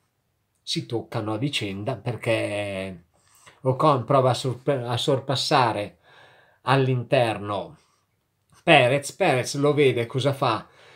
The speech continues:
Si sposta furbescamente, lo tocca appena appena, costringe Ocon ad allargare e a sbattere contro il muro.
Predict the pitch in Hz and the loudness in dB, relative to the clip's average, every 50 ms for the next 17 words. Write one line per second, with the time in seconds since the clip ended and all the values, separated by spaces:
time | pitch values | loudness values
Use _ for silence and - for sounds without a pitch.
0 | - _ _ - - - 220 214 - - - - 160 123 120 - - - 127 - | -20 _ _ -8 -6 -4 -2 -2 -4 -4 0 0 2 2 0 0 -2 -2 -2 -2
1 | - 196 190 165 147 135 156 139 - - - 147 127 127 135 127 117 117 120 - | -2 -2 0 0 2 2 0 0 -2 -4 -4 -4 0 0 0 0 0 -2 -4 -2
2 | - 160 151 160 196 196 196 - - 202 175 175 - - - 151 131 - - - | -2 0 4 6 6 6 4 4 2 2 2 2 -2 -2 0 0 0 0 -4 2
3 | - 165 147 139 143 139 131 - - 160 135 123 120 131 123 127 - 190 165 - | 2 2 4 4 0 -2 -4 0 2 2 4 4 2 0 -2 0 2 0 0 0
4 | - - 196 165 170 165 147 123 117 110 117 131 123 113 - - 151 123 113 113 | 0 0 2 4 6 4 4 4 0 0 2 2 2 2 2 2 4 4 4 0
5 | 117 110 123 131 135 151 170 175 175 151 151 139 110 107 107 113 143 170 175 170 | -2 0 0 0 2 4 4 2 2 2 2 2 2 2 0 -2 -2 -4 -4 -8
6 | - _ _ _ _ - 220 135 113 - 117 - - - 113 110 107 - - 110 | -14 _ _ _ _ -2 0 0 0 0 -2 -4 -2 -2 -2 -2 -2 -4 -6 -8
7 | 104 107 113 110 107 107 107 104 101 104 107 110 - - | -4 -4 -2 -2 -2 -2 -2 -2 -2 -2 -2 -4 -4 -8